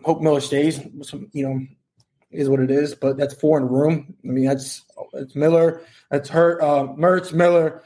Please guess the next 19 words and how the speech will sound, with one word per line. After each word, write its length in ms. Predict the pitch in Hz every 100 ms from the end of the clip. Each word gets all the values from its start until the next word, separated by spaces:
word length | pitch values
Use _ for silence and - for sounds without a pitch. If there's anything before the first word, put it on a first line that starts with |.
| _ _ _ _ _ _ -
uh, 120 | 143
Max 260 | 151 156
Brown, 480 | 156 160 160 156 147
and 640 | 143 143 147 143 143 139 143
Rashada. 540 | 135 135 170 143 127
No, 160 | 143 147
it's, 260 | 135 -
you're 120 | 156 151
not, 100 | 156
you're 120 | 147
not 80 | 151
gonna 160 | 143
have 80 | 135
five 200 | 147 147
quarterbacks. 340 | 139 147 131 127
Doesn't 140 | 127
make 140 | 131
any 120 | 127 131
sense. 340 | 131 120 -